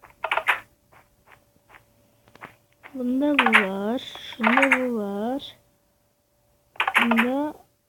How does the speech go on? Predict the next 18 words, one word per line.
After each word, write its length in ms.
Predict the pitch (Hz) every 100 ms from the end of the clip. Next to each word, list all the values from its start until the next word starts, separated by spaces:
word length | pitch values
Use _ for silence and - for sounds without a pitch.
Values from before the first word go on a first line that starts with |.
| -
aha 460 | 233 214 226 208
yine 320 | 202 208 190
var. 400 | 165 - - - - - - - - - - - - - - -
Oğlum 280 | 320 302 262 - _ - - - -
sabah 380 | 311 320 330
buraya 500 | 302 - 320 311 294 294
iki 280 | - 294 -
yüz 160 | 349 -
kere 360 | - 311 294
gelmişimdir 680 | 285 269 262 254 - 220 202
ben. 220 | 196 208 208 - - _ - - - - - - _ _ _ _ _ _ _ _ _ - - _ - _ _ - _ - - - _ _ _ _ - - _
Aa, 80 | 294
bunu 460 | 294 269 277 269 269
da 40 | -
söyleme. 420 | 214 202 202 240
Buraya 260 | 294 302
da 60 | 262
gelmişimdir. 640 | 214 208 220 220 208 220